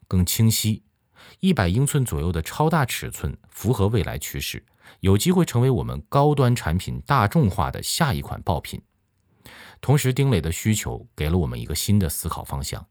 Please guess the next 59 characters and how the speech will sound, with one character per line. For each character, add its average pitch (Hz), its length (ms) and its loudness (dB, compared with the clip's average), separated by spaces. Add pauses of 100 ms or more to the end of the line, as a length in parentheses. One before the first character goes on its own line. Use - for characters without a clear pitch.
(640)
超 139 340 0
大 127 180 2
屏 80 240 -4
电 87 220 0
视 73 260 -6 (200)
会 123 180 4
是 117 140 2
办 120 240 2
公 151 160 4
场 82 260 0
景 85 160 -2
的 57 120 -8
高 69 260 0
潜 - 240 -2
力 69 100 -4
需 - 180 -6
求。 - 280 -8 (1200)
之 175 120 2
前 120 220 6
几 131 140 2
年 85 240 4
我 71 80 -4
们 71 100 -4
也 87 80 2
想 110 300 -2
过， - 240 -10 (180)
但 156 160 4
那 180 140 6
个 135 80 4
时 - 120 0
候 104 140 2
需 147 220 -2
求 87 180 -2
看 107 180 0
起 - 140 -4
来 60 80 -8
还 - 160 -6
不 117 140 0
明 78 200 0
显。 - 220 -4 (400)
现 - 240 -2
在， - 220 -8 (540)
丁 190 200 6
磊 78 180 4
这 - 140 -2
么 107 120 2
提 67 380 -6
了， 139 200 0 (360)
这 202 140 4
种 120 140 6
需 143 200 0
求 95 240 -2
是 - 180 -2
不 123 60 0
是 117 140 0
累 69 240 -2
积 113 200 -2
到 120 200 2
了 73 220 -4